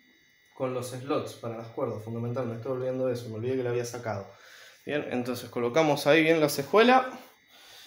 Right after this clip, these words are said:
y buscamos acá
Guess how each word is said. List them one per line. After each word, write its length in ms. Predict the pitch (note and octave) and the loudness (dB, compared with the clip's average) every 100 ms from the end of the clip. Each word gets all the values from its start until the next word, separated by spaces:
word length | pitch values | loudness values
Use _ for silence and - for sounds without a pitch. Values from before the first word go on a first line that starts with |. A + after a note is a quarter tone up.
| - _ - - | -20 _ -20 -12
y 360 | - G2+ - - _ - - | -6 -6 -8 -18 _ -20 -14
buscamos 800 | E3+ F3 F3+ A3 A3 A3 A3 - - - - _ _ _ _ _ _ _ - - _ _ - | -4 -4 -2 2 4 4 2 -4 -12 -18 -20 _ _ _ _ _ _ _ -20 -20 _ _ -4
acá 560 | - - G#3+ D4+ F4+ | -2 0 2 2 0